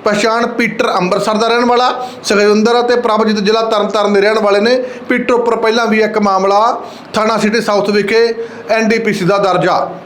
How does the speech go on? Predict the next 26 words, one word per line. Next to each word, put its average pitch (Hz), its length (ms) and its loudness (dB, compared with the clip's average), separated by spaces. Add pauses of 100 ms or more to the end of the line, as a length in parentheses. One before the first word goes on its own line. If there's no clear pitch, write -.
ਲਗਾਤਾਰ 208 540 2
ਜਿਹੜਾ 208 180 2
ਨਸ਼ਿਆਂ 202 300 0
ਵਿਰੁੱਧ 196 380 0
ਮੋਗਾ 196 280 0
ਪੁਲਿਸ 202 240 0
ਦੇ 196 120 0
ਵੱਲੋਂ 196 220 2
ਮੁਹਿੰਮ 190 220 0
ਚਲਾਈ 190 280 0
ਜਾ 202 180 2
ਰਹੀ 214 200 0
ਆ, 226 140 2
ਪਰ 220 500 -4
ਫਿਰ 240 260 2
ਵੀ 214 80 2
ਜਿਹੜੇ 196 200 2
ਸਮਗਲਰ 196 480 0
ਆ 196 260 0 (160)
ਨਸ਼ਾ 220 240 0
ਵੇਚਣ 180 300 0
ਤੋਂ 180 140 0
ਬਾਜ 170 200 0
ਨਹੀਂ 180 160 0
ਆ 170 120 2
ਰਹੇ। 165 260 -2